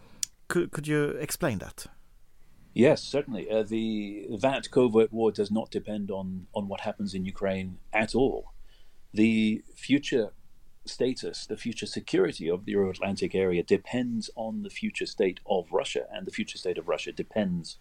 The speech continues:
Speaker 2: on the outcome of the war in Ukraine. But with all that wide range of outcomes and futures, none of them involve Russia stopping being a threat. It's only the nature of the threat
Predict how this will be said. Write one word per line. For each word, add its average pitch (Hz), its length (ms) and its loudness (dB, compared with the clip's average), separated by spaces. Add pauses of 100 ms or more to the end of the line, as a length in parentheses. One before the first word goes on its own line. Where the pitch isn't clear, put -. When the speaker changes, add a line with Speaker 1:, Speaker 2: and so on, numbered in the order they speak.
(280)
Speaker 2:
on 101 120 2
the 101 120 4
outcome 101 360 -2
of 87 140 -4
the 95 80 -6
war 90 360 2
in 92 200 0
Ukraine. 147 540 -2
But - 260 2 (380)
with 110 220 6
all 170 200 6
that 160 220 0
wide 127 400 0
range 110 300 -2
of 98 100 -2
outcomes 101 440 -4
and 90 120 -4
futures, 87 400 -4
none 107 320 4
of 135 140 -2
them 117 280 0
involve 98 600 4 (320)
Russia 92 480 0
stopping 92 680 -2
being 95 340 2
a 78 80 -4
threat. - 440 -6
It's - 220 -4
only 90 380 0 (300)
the 101 120 8
nature 117 360 6
of 92 100 -2
the 101 100 0
threat 92 280 -4